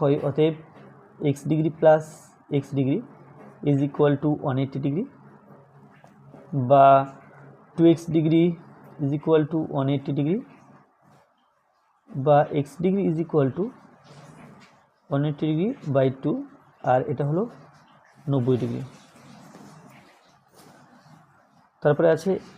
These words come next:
একের আট, শূন্যস্থান পূরণ করো। শূন্যস্থান পূরণ করতে হবে দুটি সন্নিহিত কোণের সমষ্টি ড্যাশ হলে বহিস্থ বাহুদ্বয় ড্যাশ অবস্থান করে।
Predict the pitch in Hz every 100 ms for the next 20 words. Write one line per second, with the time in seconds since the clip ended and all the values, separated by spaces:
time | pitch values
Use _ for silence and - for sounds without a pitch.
0 | 139 135 165 - - 120 110 - - -
1 | - - - - - 165 175 - 175 151
2 | 147 147 147 156 262 - - 143 139 135
3 | 143 139 135 135 139 139 143 143 214 -
4 | _ _ 135 143 156 156 135 139 135 135
5 | 131 - 131 131 131 117 127 127 156 -
6 | - - _ _ _ _ _ _ _ _
7 | _ - 131 156 196 196 202 151 143 165
8 | 185 - - 151 123 135 160 175 - -
9 | - _ 143 131 131 - 175 220 - -
10 | 113